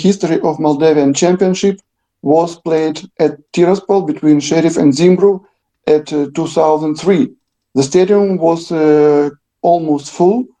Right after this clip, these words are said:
It was, uh, the, the attendance was more than ten thousand. Uh, for today, it's fantastic for Moldova. For the, normally for the, um,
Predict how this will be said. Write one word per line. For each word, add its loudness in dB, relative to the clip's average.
It -6
was, -2
uh, 0
the, -4
the 0
attendance 0
was -2
more -2
than 0
ten -2
thousand. -2
Uh, 2
for -4
today, 0
it's -6
fantastic -4
for 0
Moldova. -2
For 0
the, 0
normally 0
for -4
the, 0
um, 2